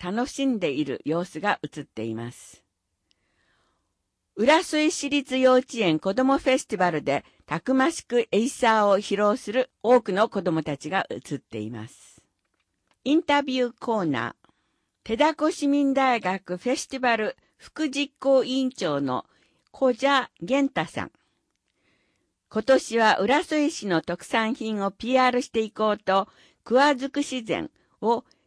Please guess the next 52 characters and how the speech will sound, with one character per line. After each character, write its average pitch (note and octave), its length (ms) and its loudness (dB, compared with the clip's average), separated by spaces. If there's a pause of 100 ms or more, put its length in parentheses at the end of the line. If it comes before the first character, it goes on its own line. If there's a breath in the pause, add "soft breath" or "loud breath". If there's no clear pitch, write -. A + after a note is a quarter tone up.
(160)
百 B3+ 380 -4
五 D#4 140 2
十 D4+ 120 0
食 E3 420 -4
作 - 260 -6
り D3 220 -2
大 G3 240 0
好 B3 200 0
評 A#3 220 -2
で G#3 160 -2
し - 100 -12
た D#3 160 -2
と F3 260 -2 (240 soft breath)
嬉 A3 320 0
し - 40 -12
そ B3 240 0
う A#3 40 0
に G#3+ 120 -2
話 F#3+ 340 -6
す - 160 -14
古 D3 140 -2
謝 D#3+ 140 -2
さ D#3+ 220 -4
ん。 - 80 -8 (840)
来 A3 240 4
年 G#3+ 220 -2
は F#3+ 220 0
さ D#4 200 0
ら D4+ 100 2
に F#3+ 220 0
新 A#3 380 0
し A#3 160 -8
い A#3 40 -2
も G#3+ 160 -2
の G#3 120 -2
に G3 180 -4
挑 G#3+ 220 -2
戦 G#3+ 220 -2
し - 60 -14
て F#3 140 -4
い F#3+ 80 -4
く - 100 -20
と - 160 2
意 A3 80 0
気 - 160 -14
込 G3+ 140 -2
ん G3 100 -4
で F#3 80 -2
い F3+ 80 -2
ま E3+ 160 -4
し - 80 -16
た。 - 220 -6